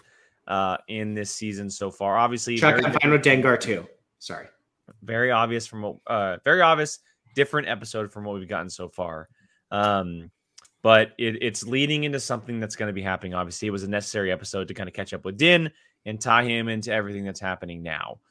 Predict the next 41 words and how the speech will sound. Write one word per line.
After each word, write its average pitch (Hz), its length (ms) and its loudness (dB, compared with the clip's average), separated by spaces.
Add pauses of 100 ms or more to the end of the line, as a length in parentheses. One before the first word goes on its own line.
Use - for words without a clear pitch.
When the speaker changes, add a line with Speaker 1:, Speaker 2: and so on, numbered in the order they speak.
(320)
Speaker 1:
Uh, 98 460 2 (180)
so - 160 -6
we'll 127 140 -2
be 151 60 -2
back 147 260 6
next 127 320 -4
Thursday, 117 520 0
five 117 300 2
o'clock 156 300 0
Pacific, 135 420 -8
right 120 180 0
here 120 100 -4
to 107 100 -10
talk 107 380 -4
episode 98 420 -12
six. - 640 -2 (220)
Speaker 2:
Give 127 180 -2
Bryce 131 200 0
Speaker 1:
Um, 101 60 0
Speaker 2:
Dallas 120 280 0
Howard 113 320 -2
a 101 40 -10
show. 95 400 -6 (400)
Speaker 1:
s-, - 560 -12
yeah, 110 360 -4
seriously. 98 600 -12 (100)
Give 113 180 -2
her 139 80 2
Speaker 2:
Solo. 139 260 8
Speaker 1:
the 117 60 4 (120)
Bo-, 92 60 -14
give 151 140 2
her 170 160 8
a 151 40 2
Bo-Katan 123 520 -4
show. - 240 -18 (360)
Speaker 2:
No, 101 160 -6
Speaker 1:
Um, 107 200 4
Speaker 2:
give 107 100 -6
her 113 120 -6
Solo. 95 460 -10